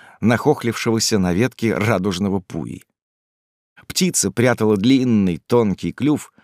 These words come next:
в грудном оперении и злобно косилась на корыто с зерном, которое каждое утро ставили в ее клетку духи.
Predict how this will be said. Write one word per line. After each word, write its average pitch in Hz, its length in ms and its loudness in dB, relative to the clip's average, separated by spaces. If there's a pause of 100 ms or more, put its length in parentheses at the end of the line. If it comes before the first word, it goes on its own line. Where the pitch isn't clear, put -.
(160)
в 170 100 -4
грудном 160 540 2
оперении 131 720 -2 (140)
и 104 160 0
злобно 113 760 2
косилась 104 680 -2
на 110 180 2
корыто 98 420 -2
с 85 60 -2
зерном, 101 640 0 (340)
которое 104 520 0 (100)
каждое 80 640 -2 (160)
утро 156 400 -2 (340)
ставили 131 580 0
в 107 120 2
ее 95 160 0
клетку 95 440 -4
духи. 82 460 -10